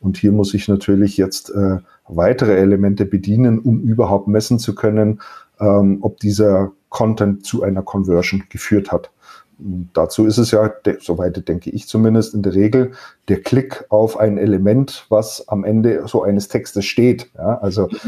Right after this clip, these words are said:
da steht dann irgendwie, „Pack mich in den Warenkorb“ oder „auf die Merkliste“ oder „sofort kaufen“ oder was auch immer. Ähm, das heißt, ich muss natürlich auch, ähm, unbedingt dafür Sorge tragen, das werden die meisten aber sicherlich getan haben,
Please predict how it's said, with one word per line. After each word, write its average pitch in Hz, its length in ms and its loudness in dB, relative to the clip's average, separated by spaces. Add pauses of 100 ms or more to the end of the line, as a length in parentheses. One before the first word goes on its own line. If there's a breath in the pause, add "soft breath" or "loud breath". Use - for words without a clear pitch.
(160 loud breath)
da - 80 -12
steht 110 260 -2
dann 101 140 2
irgendwie, 104 300 2
„Pack - 220 -8
mich 113 140 0
in 107 140 2
den 104 120 2
Warenkorb“ 123 680 2 (340 loud breath)
oder 104 280 0
„auf 95 100 0
die - 100 -8
Merkliste“ 110 680 2
oder 92 240 -2
„sofort 107 420 -2
kaufen“ 95 360 0
oder 95 200 -6
was 87 160 -6
auch 92 140 -4
immer. 92 240 -6 (500 soft breath)
Ähm, 92 360 -6 (100)
das - 140 -8
heißt, 120 360 2
ich 110 80 -4
muss 117 160 0
natürlich 104 460 0
auch, 117 500 2
ähm, 104 220 0
unbedingt 110 400 0
dafür 98 220 -2
Sorge 104 280 2
tragen, 107 420 0
das 95 140 -6
werden 92 140 -2
die 92 60 -6
meisten 90 400 -6
aber 87 160 -10
sicherlich 90 440 -10
getan 92 400 -6
haben, 104 340 0